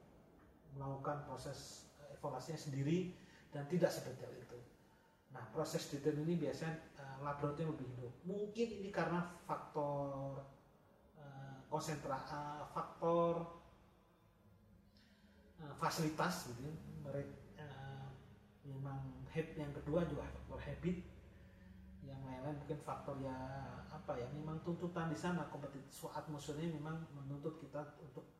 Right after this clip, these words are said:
melakukan evaluasi lebih detail. Jadi kalau di luar negeri bisa dikatakan tiap minggu itu,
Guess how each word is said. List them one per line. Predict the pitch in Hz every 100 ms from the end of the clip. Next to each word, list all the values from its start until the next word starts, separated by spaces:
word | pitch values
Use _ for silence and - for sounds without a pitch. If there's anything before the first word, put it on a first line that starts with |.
| -
melakukan | 131 120 143 139
evaluasi | 131 123 151
lebih | 131 123
detail. | 120 - 110 113 - - - - - - -
Jadi | 127 -
kalau | 135 127 127
di | 127 -
luar | 143 151
negeri | - 147 151 175 - - - - - -
bisa | 139 156 139
dikatakan | 135 131 139 160 160 -
tiap | 143 143
minggu | 147 135 143 139
itu, | 139 165 156